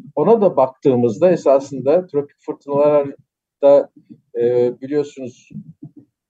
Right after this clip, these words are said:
yani maddi zararın en büyük olduğu fırtınalar genellikle Atlantik Okyanusu'nda oluşan kasırgalar. E, bunlar içerisinde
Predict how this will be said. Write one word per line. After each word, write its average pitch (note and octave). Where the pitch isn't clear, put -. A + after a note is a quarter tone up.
yani A#2+
maddi E3
zararın C#3+
en D3+
büyük C#3
olduğu C3
fırtınalar C#3
genellikle C3+
Atlantik B2+
Okyanusu'nda A#2+
oluşan A#2
kasırgalar. A#2
E, G#2
bunlar D3
içerisinde D#3